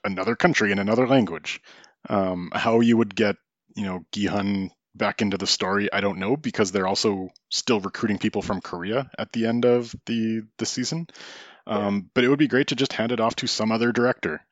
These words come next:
Speaker 1: um, to have their own version of it and just say, "Hey, here's games," and you can have slight,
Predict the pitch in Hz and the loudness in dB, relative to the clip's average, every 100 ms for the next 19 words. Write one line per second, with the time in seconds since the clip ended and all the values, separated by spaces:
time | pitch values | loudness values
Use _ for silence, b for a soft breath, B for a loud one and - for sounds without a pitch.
0 | - 98 90 87 - 104 98 95 90 101 | -10 -8 -6 -8 -6 -4 -2 -2 -2 0
1 | 98 95 98 98 92 92 98 95 98 95 | 0 0 -2 -4 -6 -4 -2 0 0 -2
2 | 92 90 98 - 95 110 104 107 104 - | -2 -2 -2 -2 -2 -2 -2 0 -2 -4
3 | 90 98 90 90 147 - - B B B | -6 -6 -4 -4 -4 -6 -8 B B B
4 | B 107 110 107 95 101 95 87 _ _ | B 0 0 0 0 2 0 -2 _ _
5 | _ _ _ - - 147 143 | _ _ _ -2 2 4 2